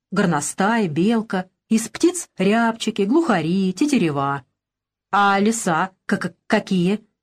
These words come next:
"Ельник, пихтач, сосняк, а все больше кедровник". "Ну а почва?" "Песок,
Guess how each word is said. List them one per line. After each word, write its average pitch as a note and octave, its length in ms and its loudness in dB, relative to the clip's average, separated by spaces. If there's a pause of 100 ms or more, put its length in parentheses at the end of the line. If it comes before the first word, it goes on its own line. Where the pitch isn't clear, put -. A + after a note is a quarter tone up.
(140)
"Ельник, C#4 800 0
пихтач, A3+ 720 -2
сосняк, G#3 760 -2 (120)
а G#3+ 100 2
все A3 160 0
больше G3+ 260 0
кедровник". D#3+ 640 -2 (800)
"Ну A#3 380 2
а F4+ 80 4
почва?" F3 500 -2 (640)
"Песок, B3+ 500 0